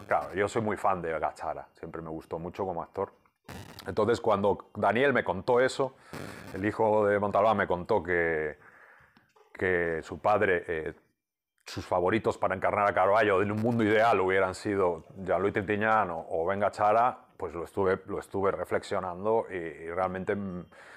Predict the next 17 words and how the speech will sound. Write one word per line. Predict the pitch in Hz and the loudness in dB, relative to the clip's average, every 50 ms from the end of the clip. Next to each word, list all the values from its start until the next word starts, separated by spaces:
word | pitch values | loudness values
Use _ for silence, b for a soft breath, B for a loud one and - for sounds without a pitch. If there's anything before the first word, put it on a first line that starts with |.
| B B | B B
a | - 90 | -4 -4
mí | 92 98 101 104 | -2 0 -2 0
mi, | 107 107 101 104 95 98 92 | 0 0 0 0 0 -2 -2
mi | 92 95 92 | -4 -4 0
corazoncito | - 107 98 92 - 98 90 87 92 104 90 107 104 92 | 2 2 2 2 0 -2 -6 -2 -4 -2 0 0 0 0
siempre | - 107 98 - 95 90 | -2 -8 -6 -4 -6 -6
se | - 95 90 87 | -4 -6 -6 -6
iba | 87 87 87 87 | -4 -4 -4 -4
hacia, | - - 80 71 67 | -6 -12 -14 -14 -14
hacia | 64 - - 80 - - 87 80 | -14 -12 -12 -12 -10 -6 -6 -6
Gazzara, | 76 76 73 - - 87 85 90 98 | -6 -6 -8 -8 -8 -4 -2 -2 0
porque | 87 90 85 78 | 0 0 -2 -2
a | |
nivel | 78 78 87 95 | -2 -2 0 0
expresivo | 95 - - - 98 - - 101 104 107 | 0 0 0 -2 -2 -2 0 0 2 2
me | 101 92 | 2 2
parece | 87 87 92 - - 107 | 0 0 0 2 0 -2